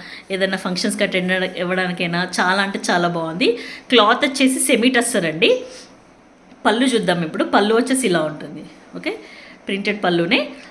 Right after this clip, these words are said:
మనకి ఇలా ఉంటుంది. ప్రి-, క-, మనకి పళ్ళులో కూడా మనకి అన్ని, ఆ, చెక్స్ ఉంటాయండి, జెరీ చెక్స్ ఉంటాయి. శారీ overall జెరీ చెక్స్ ఉంటాయి మనకి. So, మీకు ఇంత దగ్గర కనిపించట్లేదు, but శారీలో అంతా చ-, ఆ, ఉంటుంది. ఇలా మనకి పళ్ళు వచ్చేసి ఇలా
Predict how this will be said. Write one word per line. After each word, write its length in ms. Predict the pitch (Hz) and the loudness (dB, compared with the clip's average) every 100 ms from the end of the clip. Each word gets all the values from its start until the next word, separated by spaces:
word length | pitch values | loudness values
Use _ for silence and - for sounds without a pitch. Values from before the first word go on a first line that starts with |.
| - | -16
మనకి 220 | 170 180 180 | -8 -6 0
ఇలా 140 | 175 | 0
ఉంటుంది. 360 | 160 165 180 269 | 0 -4 -4 -2
ప్రి-, 340 | 262 233 180 | 2 2 2
క-, 380 | 175 220 185 185 | -2 -2 0 0
మనకి 320 | 190 190 196 | -2 -2 -2
పళ్ళులో 500 | 196 - 208 220 240 | -2 2 2 4 4
కూడా 160 | 233 233 | 4 2
మనకి 280 | 240 220 220 | 0 0 -2
అన్ని, 320 | 196 240 254 - - | 0 0 -2 -8 -4
ఆ, 120 | 185 185 220 | -2 -2 -2
చెక్స్ 200 | 214 269 | 0 2
ఉంటాయండి, 460 | 214 165 151 151 | 2 2 0 -4
జెరీ 300 | 160 208 226 - | -2 0 2 0
చెక్స్ 200 | 247 220 | -2 -2
ఉంటాయి. 360 | 175 165 208 | -2 -2 -2
శారీ 360 | 311 233 196 262 | 2 4 4 4
overall 460 | 226 208 208 226 262 | 2 2 2 4 4
జెరీ 220 | 220 208 | 2 2
చెక్స్ 300 | 220 208 - | 0 -4 -4
ఉంటాయి 240 | 180 165 | -4 -4
మనకి. 320 | 156 165 - 554 - - - - | -8 -6 -4 -4 -6 -14 -8 -2
So, 80 | 220 | 2
మీకు 180 | 247 | 2
ఇంత 120 | 254 226 | 2 2
దగ్గర 320 | 196 185 240 | 2 4 4
కనిపించట్లేదు, 920 | 254 208 247 247 269 190 165 262 - - - - | 4 2 2 0 0 0 2 0 0 -8 -10 -4
but 100 | 226 | 0
శారీలో 440 | - 202 208 247 | 4 4 4 4
అంతా 220 | 226 208 | 2 2
చ-, 260 | 262 - - | 0 0 2
ఆ, 140 | 190 | 2
ఉంటుంది. 360 | 190 185 180 247 | 2 0 0 2
ఇలా 340 | - 202 196 190 - - - - - | 2 4 2 0 -8 -16 -16 -10 -4
మనకి 220 | 214 220 | -2 0
పళ్ళు 300 | - 214 240 | 2 4 4
వచ్చేసి 400 | 294 285 269 269 | 2 2 0 2
ఇలా 520 | 392 254 226 214 214 | 4 4 6 2 0